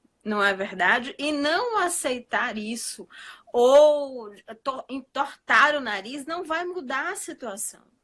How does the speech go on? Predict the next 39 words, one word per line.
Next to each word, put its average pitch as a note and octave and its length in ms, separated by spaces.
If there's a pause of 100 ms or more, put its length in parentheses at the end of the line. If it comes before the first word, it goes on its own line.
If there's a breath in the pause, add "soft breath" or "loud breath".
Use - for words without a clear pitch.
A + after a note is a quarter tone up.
(840)
Você - 180
tá, F#3 220 (160)
não C4+ 180
vai C#4+ 140
mudar F4+ 560
o C4+ 140
cenário A#3+ 800
em G#3+ 160
função G#3+ 500
disso. F3+ 380
Então, C4+ 300
eu, C4+ 280 (120)
isso D4 260
que - 80
você C4 140
me A#3+ 160
relatou G3 400
com - 120
relação F#3+ 420
às F3+ 60
gerações, G3+ 840 (500 loud breath)
eu B3+ 160
vejo D4+ 260
que E4 120
ainda D4+ 240
existe D#4+ 560
um D#4 80
resquício A#3 880
sobre F#3 340
isso. - 260
Como A4 340
conviver, D4+ 1000 (680 loud breath)
e, A#3 240
digamos C4 340
assim, C#4+ 220
com C4 200
esses C4 420
dois B3+ 420
mundos? A3 800